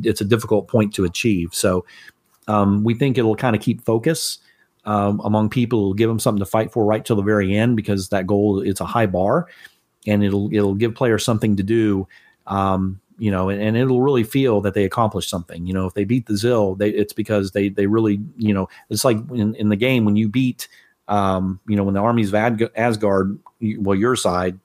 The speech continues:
you know, Lenneth's side, um, won, you know, you felt like, because, yeah, I really prepared those guys. You know, I sent the best troops and the best warriors, and I,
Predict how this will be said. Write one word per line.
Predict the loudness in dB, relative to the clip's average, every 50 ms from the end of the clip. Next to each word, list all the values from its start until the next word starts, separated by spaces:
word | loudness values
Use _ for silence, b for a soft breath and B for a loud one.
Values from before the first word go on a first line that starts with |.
| _
you | -18 -16
know, | -12 -4
Lenneth's | -2 0 2 0 0 -2 -6
side, | -6 -4 -4 -2 -2 -4 -8 _ B B B B B B B B B B B _ _ _
um, | 0 2 2 2 0 0 -4 -6 _
won, | -4 -2 -2 0 0 0 0 0 -2 -2 -4 -2
you | -2 0
know, | 0 2 0
you | 0 0 -2 -2
felt | -4 _ -2 0 0 0 -2
like, | -2 -2 -2
because, | 0 0 0 0 2
yeah, | 2 0 2 2
I | 2 2
really | 2 2 4 2 2 0 0
prepared | -4 -4 -2 0 0 2
those | 2 0 0 0
guys. | 0 -2 -2 0 -2 -2 -2 -2
You | 0
know, | 0 2
I | 2 2
sent | 0 0 -2 -2 -2
the | -2
best | -2 0 0 -2 -2 -6
troops | -8 -2 0 0 0 -2 -2
and | -6 -6
the | -2
best | 0 -2 -2 -2 -2 -2
warriors, | -2 0 0 2 0 0 0 -2
and | -2 0
I, | 0 0 0 -2